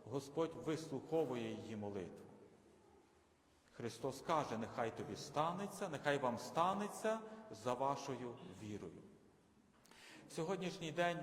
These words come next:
ми можемо запитати себе, якою є наша віра. Чи ми є постійні в цій вірі в Христа? Чи ми не є такими хиткими, раз сюди, раз туди,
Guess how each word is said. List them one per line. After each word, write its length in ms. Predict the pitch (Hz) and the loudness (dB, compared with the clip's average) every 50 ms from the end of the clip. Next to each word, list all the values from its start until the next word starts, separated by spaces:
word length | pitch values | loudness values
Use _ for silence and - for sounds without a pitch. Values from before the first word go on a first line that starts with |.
| - - - - - - | -4 -6 -8 -10 -6 -4
ми 100 | 151 170 | -2 2
можемо 300 | 170 175 170 170 170 156 | 4 4 4 4 0 0
запитати 640 | - 165 156 165 151 - 175 170 170 165 165 147 | 2 2 2 2 2 4 4 4 4 4 2 -2
себе, 340 | - - 160 147 170 165 165 | 0 0 0 2 4 4 4
якою 360 | 160 160 165 170 165 160 160 | 2 2 2 0 0 0 0
є 140 | 147 160 156 | 0 0 0
наша 520 | 156 160 170 170 165 151 - - 139 117 - - - - 98 117 | 2 4 6 4 4 2 2 0 0 0 0 -2 -8 -8 -4 0
віра. 260 | 135 139 123 107 98 82 - - - - - - - - - - - - - - - - - - - - - _ _ _ _ _ - _ - | 4 4 4 4 2 -2 -4 -10 -12 -14 -14 -16 -18 -18 -20 -20 -20 -20 -20 -20 -20 -20 -20 -20 -20 -20 -20 _ _ _ _ _ -20 _ -8
Чи 160 | - 151 147 | -2 -2 0
ми 200 | 139 165 190 196 | 0 2 2 4
є 140 | 180 160 135 | 4 4 4
постійні 1000 | - - 139 123 - - - - 185 202 208 214 226 226 226 233 233 233 240 - - - - - - - - - - - - - - | 4 2 -2 -2 -2 -4 -6 0 2 2 4 4 4 2 2 2 2 0 -2 -4 -6 -8 -10 -12 -16 -18 -20 -20 -20 -20 -20 -20 -20
в 80 | - | -16
цій 380 | - - - 185 190 180 165 123 120 | -10 -4 -2 0 0 0 0 -2 -2
вірі 440 | 147 170 175 170 160 160 156 156 165 - - - | -2 0 0 0 0 0 -2 -2 -4 -8 -12 -12
в 40 | - | -4
Христа? 640 | - 143 135 135 - - - 143 120 104 - - - - - - - - - - - - - - - - - | 0 0 0 0 -2 2 4 6 6 6 4 -2 -6 -10 -10 -12 -14 -16 -18 -18 -20 -20 -20 -20 -20 -16 -8
Чи 140 | - 170 160 | -4 -2 0
ми 120 | 185 202 | 0 2
не 100 | 202 202 | 4 4
є 140 | 208 214 214 | 4 4 4
такими 360 | 214 196 - - 202 190 180 | 2 0 0 0 4 4 4
хиткими, 640 | - - 190 170 - - - 190 185 185 156 139 139 | 4 4 2 2 2 4 4 6 6 8 8 8 8
раз 280 | 160 170 170 - - - | 10 8 8 6 4 2
сюди, 460 | 165 151 147 180 190 202 202 196 - | 2 2 6 8 10 10 10 8 6
раз 240 | 143 165 165 156 - | 6 6 4 4 2
туди, 460 | 156 156 160 156 156 151 127 107 92 | 0 0 0 4 4 4 4 4 2